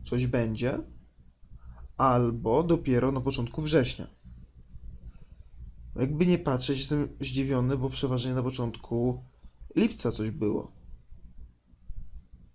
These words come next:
Znaczy, przeważnie było co trzy miesiące, duże eventy były, e, ale, e, no jest to teraz takie trochę nieobiektywne, bo,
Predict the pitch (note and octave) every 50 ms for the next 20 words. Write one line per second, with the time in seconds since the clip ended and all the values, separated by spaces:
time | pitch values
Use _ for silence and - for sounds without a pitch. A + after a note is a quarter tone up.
0 | _ - - - - - A2 A#2+ - C3 B2 - D3 C3 C#3+ D#3 D3 D3+ D#3+ D#3
1 | D3 B2+ D3 D3 D3 D3 D3+ D3 D3 D3 D3 - - - - - - - - -
2 | - D3+ D3+ - - D3+ D#3 D#3+ D#3+ - - D#3+ D3 C#3 - - G#2+ - - -
3 | - C3+ C3+ B2+ C3 - C3 C#3 B2 C3 B2+ B2 B2 - A#2 A2 A2+ G#2+ G#2+ A2
4 | C3+ E3 F#3 - - - - - - - - - - - - - - - - -
5 | - _ - B2 A#2 A2+ - - - - - C3+ C3+ C3 B2+ B2 B2 B2+ C3+ D3+
6 | D#3 E3 E3+ F3 F#3+ G3 - - - - - - - - - - - - - _
7 | _ - - - - - - - - - - - - - - - - - - -
8 | - C3+ C3 B2 B2+ C3 C3+ C3 C3 B2+ B2+ B2+ - - - - - - D3+ D3
9 | - C#3+ C#3 C#3+ C#3+ - - D#3 C3 B2+ D#3 D3 D3+ D3 D3 - D3 D3 D3+ D3+
10 | D3 E3 E3+ - - E3+ D3+ B2 A#2 G#2+ G#2+ A2 G#2